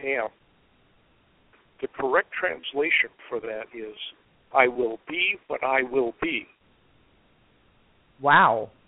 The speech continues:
Speaker 2: That's different.
Speaker 1: Now, I'm going to give you a citation. This was given to me by, uh, Rabbi Zalman Schachter,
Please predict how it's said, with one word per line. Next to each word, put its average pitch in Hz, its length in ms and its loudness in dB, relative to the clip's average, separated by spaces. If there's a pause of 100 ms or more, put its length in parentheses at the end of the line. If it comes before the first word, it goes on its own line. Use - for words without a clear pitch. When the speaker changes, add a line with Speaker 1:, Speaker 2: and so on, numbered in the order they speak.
(520)
Speaker 2:
That's 170 260 2
different. 135 420 0 (1400)
Speaker 1:
Now, 135 120 6
I'm 135 140 4
going 190 220 2
to 170 80 -6
give 180 160 2
you 175 140 0
a 143 40 2 (100)
citation. 156 600 -2 (100)
This 160 100 -6 (240)
was 170 160 -4 (180)
given 147 280 -4
to 139 100 -10
me 127 160 0 (100)
by, 120 240 4
uh, 117 460 -2 (840)
Rabbi 127 480 2 (200)
Zalman 113 260 -2 (120)
Schachter, - 300 -8